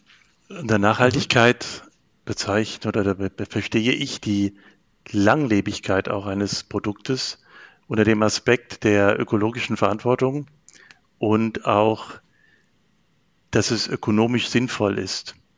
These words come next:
Speaker 1: Klimaneutralität
Speaker 2: Mhm.
Speaker 1: würde ich, ähm, lieber etwas abgestuft diskutieren in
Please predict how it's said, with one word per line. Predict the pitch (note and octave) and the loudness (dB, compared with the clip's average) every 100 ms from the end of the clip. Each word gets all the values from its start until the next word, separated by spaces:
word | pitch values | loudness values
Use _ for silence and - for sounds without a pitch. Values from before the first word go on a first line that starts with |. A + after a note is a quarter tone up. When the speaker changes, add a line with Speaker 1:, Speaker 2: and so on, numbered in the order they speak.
| _ - - _ _ - | _ -20 -20 _ _ -12
Speaker 1:
Klimaneutralität | - A#2 C3 B2+ A#2+ E3+ G#2+ G#2 - A2+ D3 D#3+ - - _ _ - _ - | 0 4 4 6 4 4 4 4 2 4 4 2 -12 -20 _ _ -20 _ -14
Speaker 2:
Mhm. | G2+ | 0
Speaker 1:
würde | A2 A#2+ | 4 4
ich, | B2 - A2 - - | 2 0 -4 -6 2
ähm, | G#2+ G#2 G2+ G2+ G2+ G2+ G2+ - _ _ _ _ - | 4 6 4 4 0 -2 -6 -14 _ _ _ _ -8
lieber | G#2 G2+ D#3 D#3 C#3+ C#3 | -4 0 2 4 4 4
etwas | E3 - A2+ - - - | 0 2 2 2 -2 -4
abgestuft | C3 - D3 B2+ C#3 C3+ - - - _ _ _ _ | -6 -6 -8 -6 -4 -4 -6 -14 -16 _ _ _ _
diskutieren | A#2 G#2+ - A2 A#2 A#2+ B2 | -4 -2 -2 -2 0 2 0
in | - A#2 G#2+ G#2 G#2 G2+ G#2 | -4 -2 -2 0 -2 -4 -8